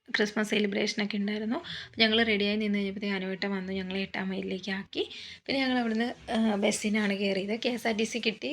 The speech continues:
നമുക്കിഷ്ടപ്പെട്ട ഫ്രണ്ട് സീറ്റ് തന്നെ എന്തായാലും ഞങ്ങൾക്ക് കിട്ടി. അപ്പോൾ ഞങ്ങൾ,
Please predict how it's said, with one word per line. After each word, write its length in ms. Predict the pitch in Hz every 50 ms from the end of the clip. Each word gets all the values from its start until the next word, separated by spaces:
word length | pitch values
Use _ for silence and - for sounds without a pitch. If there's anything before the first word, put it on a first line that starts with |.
| 339 -
നമുക്കിഷ്ടപ്പെട്ട 800 | 220 202 202 202 - 208 - - - - 277 - 156 180 202 - 220
ഫ്രണ്ട് 320 | 220 - 208 190 196 220
സീറ്റ് 300 | 233 - 240 220 202 226
തന്നെ 180 | 208 202 202 208
എന്തായാലും 360 | 202 196 190 190 190 190 196
ഞങ്ങൾക്ക് 340 | 196 190 185 185 180 202 185
കിട്ടി. 260 | 185 185 - - 294 - - - - - - - - -
അപ്പോൾ 160 | - 208 226
ഞങ്ങൾ, 280 | 233 233 226 220 226